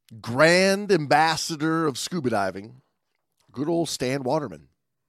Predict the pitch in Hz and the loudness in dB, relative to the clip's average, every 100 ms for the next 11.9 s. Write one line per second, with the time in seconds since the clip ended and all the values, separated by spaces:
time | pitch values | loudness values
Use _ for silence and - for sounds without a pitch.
0 | _ _ _ _ 135 135 123 151 156 127 | _ _ _ _ 0 2 4 4 4 2
1 | 135 147 131 113 104 101 92 95 92 - | 2 2 0 -4 -2 -2 -2 -4 -6 -10
2 | _ _ _ _ _ _ _ _ _ _ | _ _ _ _ _ _ _ _ _ _
3 | _ - 98 107 113 110 107 104 101 104 | _ -10 -4 4 4 4 2 2 0 -2
4 | 101 98 _ _ _ _ _ _ _ _ | -10 -20 _ _ _ _ _ _ _ _
5 | _ _ - 107 - 117 110 107 107 - | _ _ 0 0 4 4 6 4 2 0
6 | 131 113 131 113 113 107 110 110 110 113 | 0 0 2 2 2 0 0 0 -2 -6
7 | 107 - _ - - - - _ 82 90 | -10 -14 _ -20 -20 -20 -20 _ -4 -2
8 | 90 90 87 95 113 107 107 - 120 110 | -2 -2 -4 -4 -4 -4 -8 -4 -2 -2
9 | 110 110 104 - 101 104 104 107 107 104 | 0 -2 -2 -4 -4 0 0 -2 -6 -10
10 | - 95 101 101 92 90 90 82 98 107 | -12 -6 -4 -2 -2 -2 -4 -4 -2 2
11 | 104 107 95 107 107 104 110 117 | 2 0 -2 -2 -2 -2 -4 -6